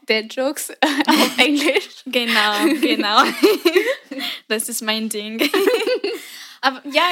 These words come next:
Speaker 2: ich hab so, so viele, ähm, äh, Freundinnen, ähm,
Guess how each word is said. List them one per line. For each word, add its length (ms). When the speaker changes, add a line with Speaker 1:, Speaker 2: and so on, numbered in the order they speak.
Speaker 2:
ich 100
hab 120
so, 440
so 160
viele, 300
ähm, 400
äh, 140
Freundinnen, 1120
ähm, 680